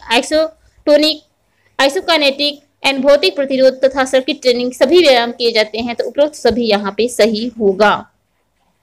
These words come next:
Next question है कि ऊंचाई पर क्या प्रभाव पड़ता है? तो दोस्तों, जहाँ जितना ऊंचाई पर जाएंगे आपको oxygen की कमी होगी तथा गुरुत्वाकर्षण बल का कम होगा,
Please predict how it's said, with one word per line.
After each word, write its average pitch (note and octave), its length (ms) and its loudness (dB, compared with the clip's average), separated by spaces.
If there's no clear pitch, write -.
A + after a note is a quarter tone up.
Next G4 240 2
question F#4+ 380 0
है D4 220 4
कि D4 220 -4
ऊंचाई D#4 480 2
पर E4+ 240 2
क्या C#4 340 2
प्रभाव B3+ 520 0
पड़ता G#3+ 360 0
है? A3 480 -2
तो C4+ 60 -4
दोस्तों, D#4+ 320 0
जहाँ C#4 480 0
जितना B3 340 -4
ऊंचाई C#4+ 300 4
पर D#4 140 -4
जाएंगे D4+ 340 0
आपको C#4+ 180 -2
oxygen F4 440 0
की F4+ 120 -2
कमी E4+ 240 -2
होगी E4 360 -2
तथा D4 160 0
गुरुत्वाकर्षण D4 680 -2
बल A#3+ 180 -2
का A#3+ 200 0
कम D#4+ 200 2
होगा, D4 360 2